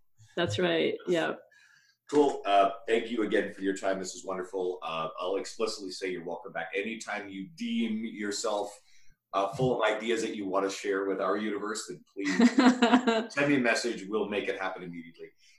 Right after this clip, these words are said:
Speaker 2: Uh, and then for all the listeners, thanks for staying tuned with us all this time. If you're new, uh, and you found this through P N and Krista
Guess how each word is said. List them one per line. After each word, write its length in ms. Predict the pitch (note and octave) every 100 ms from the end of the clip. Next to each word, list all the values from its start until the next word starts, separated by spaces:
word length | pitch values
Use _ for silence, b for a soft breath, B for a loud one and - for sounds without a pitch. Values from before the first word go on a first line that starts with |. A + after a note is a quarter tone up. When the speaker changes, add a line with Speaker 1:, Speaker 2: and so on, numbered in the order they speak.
| _ -
Speaker 2:
Uh, 200 | F#2 A#2+
and 100 | A#2+
then 140 | B2
for 140 | B2 A#2+
all 80 |
the 60 | B2
listeners, 340 | G#2 - F#2
thanks 160 | G#2+ G#2+
for 340 | A#2 A2 G#2+
staying 600 | G2+ G#2+ G2+ G2+ G2 G2 - _ _
tuned 220 | A2+ A2+
with 100 | A2
us 140 | A2 -
all 160 | G2
this 100 | F#2+
time. 140 | F#2+ A#2
If 160 | B2+ -
you're 280 | C3 - b b _
new, 580 | A#2+ D3 F3+ G#3 G3+ F3+ _ A2+
uh, 120 | A2 G2+
and 180 | A#2+ A#2
you 100 | A#2+
found 320 | A#2 A2 A2+
this 180 | A2+ -
through 160 | G2+ G2
P 200 | - G#2
N 140 | G2 G2
and 140 | F#2 F#2
Krista 460 | G2+ G2 B2+ B2+